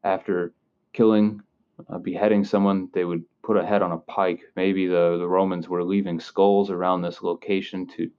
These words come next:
terrify and also to encourage people to follow the law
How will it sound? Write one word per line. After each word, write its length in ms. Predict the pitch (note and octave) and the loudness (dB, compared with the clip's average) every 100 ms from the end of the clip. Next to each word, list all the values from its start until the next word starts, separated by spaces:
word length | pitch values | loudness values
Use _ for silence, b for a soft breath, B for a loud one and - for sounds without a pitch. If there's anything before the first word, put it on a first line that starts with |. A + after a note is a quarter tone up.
| _ | _
terrify 800 | - G#2 G2+ G2+ - G2 G2+ F#2+ - | -2 4 4 4 2 2 4 0 -2
and 240 | F2 E2+ | -6 -2
also 480 | F2 F2+ - F#2 F2 | 2 0 0 -2 -2
to 480 | D#2+ F#2 F2 E2+ E2 _ _ _ _ _ _ _ _ _ _ _ _ _ _ _ _ _ _ | -4 -6 -2 -2 -4 _ _ _ _ _ _ _ _ _ _ _ _ _ _ _ _ _ _
encourage 680 | A#2 G2+ G#2 A2+ A#2+ C3 B2 | 0 2 0 4 6 4 2
people 280 | C3+ B2 C3 | 0 2 2
to 160 | A#2 | 0
follow 300 | - G#2+ B2+ | 2 2 4
the 100 | C3 | 4
law 440 | A2+ G2+ B2+ F3+ | 4 4 4 0